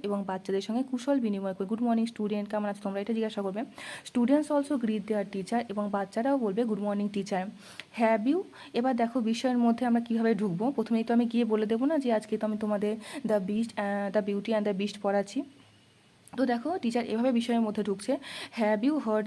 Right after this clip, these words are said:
any fairy tales?" আহ, তো, আহ, জিজ্ঞাসা করছে, "তোমরা কি কখনো রূপকথা গল্প শুনেছো?" তো বাচ্চারা বলছে, "Yes।"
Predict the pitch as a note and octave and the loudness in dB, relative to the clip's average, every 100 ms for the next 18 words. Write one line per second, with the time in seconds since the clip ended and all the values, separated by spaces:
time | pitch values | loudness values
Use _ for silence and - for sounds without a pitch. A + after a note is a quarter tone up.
0 | - G#3 G#3 G#3 - G3+ G3+ G#3 A#3+ E4+ | -2 -2 0 -2 0 0 0 0 -2 -2
1 | - - - A#3 G#3+ A#3+ A3+ G#3+ G#3 G3+ | -4 -12 -4 0 0 2 0 2 0 0
2 | G3+ G#3 A#3 A#3+ C4+ B3+ A#3 A3 A3 A3+ | -2 -2 -2 -2 -2 -2 -2 -2 -2 -2
3 | G#3+ A3 A3 A3+ D4+ G#3+ G#3+ A#3 A#3+ A3+ | -4 -2 -2 -4 -6 -4 -2 0 0 0
4 | A3 B3+ - A#3+ D4 F#4+ A#3+ - - - | 0 -2 2 2 4 2 -2 -2 -10 -4
5 | B3 A3 A3 A#3 A#3 A#3+ C4+ C4+ G3+ F#3 | 0 0 0 0 2 2 0 0 0 -2